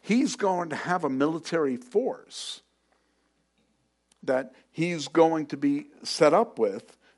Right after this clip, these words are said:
That's what the bow is. He's going to be given a force to be set up there. And then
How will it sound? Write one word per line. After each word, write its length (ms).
That's 380
what 300
the 140
bow 400
is. 320
He's 240
going 200
to 60
be 120
given 540
a 100
force 760
to 100
be 160
set 400
up 240
there. 320
And 200
then 280